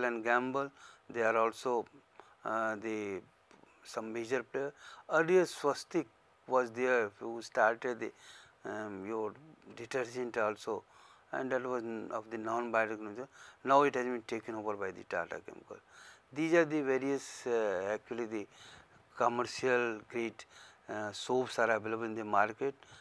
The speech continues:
Lifebuoy, Lux, Synthol, Pears, Rexona, Nirma, premium soap, handmade soap, Breeze, Lirel, Ayush, and even the Pa-, Patanjali Yogurt,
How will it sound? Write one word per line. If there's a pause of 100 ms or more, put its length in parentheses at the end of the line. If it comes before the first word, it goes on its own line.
(200)
Lifebuoy, (460)
Lux, (200)
Synthol, (120)
Pears,
Rexona,
Nirma, (420)
premium
soap, (280)
handmade
soap, (720)
Breeze, (440)
Lirel, (100)
Ayush,
and (420)
even
the
Pa-, (200)
Patanjali
Yogurt,